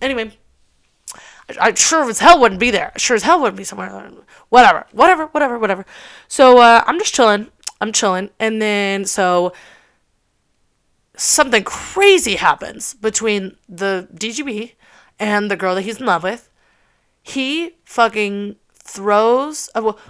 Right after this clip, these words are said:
well, they, they get into some kind of tiff. I don't know what it is. I really wasn't paying atten-, and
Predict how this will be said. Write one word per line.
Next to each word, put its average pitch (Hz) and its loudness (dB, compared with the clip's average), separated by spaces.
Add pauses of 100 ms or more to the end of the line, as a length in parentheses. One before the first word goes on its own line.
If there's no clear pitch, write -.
well, 240 -12
they, 294 0
they 320 -2
get 381 -2
into 247 -10
some 254 2
kind 240 -2
of 226 -8
tiff. - -6 (100)
I 214 8
don't 175 0
know 165 -4
what 160 -4
it 165 -4
is. 170 -4
I 208 2
really 226 0
wasn't 185 -8
paying 180 -4
atten-, - -16 (960)
and 233 4